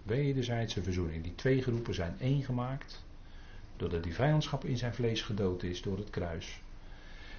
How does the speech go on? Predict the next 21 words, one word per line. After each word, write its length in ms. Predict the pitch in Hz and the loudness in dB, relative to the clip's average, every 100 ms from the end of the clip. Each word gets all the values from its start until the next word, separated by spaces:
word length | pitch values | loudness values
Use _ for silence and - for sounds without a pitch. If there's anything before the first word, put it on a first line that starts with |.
| - - | -12 0
En 400 | 98 90 85 85 - | 2 4 2 -2 -2
nu 540 | 98 95 113 135 160 165 - - - - | 4 8 12 12 12 8 -4 -12 -12 -10
zijn 340 | - 101 87 | -2 0 0
ze 80 | 80 - - | -2 -6 4
één 400 | 135 143 143 143 - | 8 10 8 4 -2
in 180 | - 107 | 0 4
hem 240 | 98 101 | 4 4
en 260 | 123 123 98 | 4 2 2
is 140 | 113 | 2
dat 140 | 107 - | 2 2
onderscheid 520 | 147 117 - 98 95 | 4 4 2 -2 -2
ook 180 | 95 113 | -4 -2
weg. 280 | 151 - - - - - - - - - - | -2 -2 -10 -14 -14 -14 -12 -14 -12 -14 -12
En 120 | - 101 | -2 2
staan 240 | 113 101 | 4 2
we 60 | 95 | 2
geestelijk 420 | 123 117 101 - | 4 4 2 -4
op 120 | - | -4
een 100 | 101 | -2
gelijk 360 | 95 104 101 101 | 2 2 2 0
niveau. 380 | 90 117 127 | 2 2 2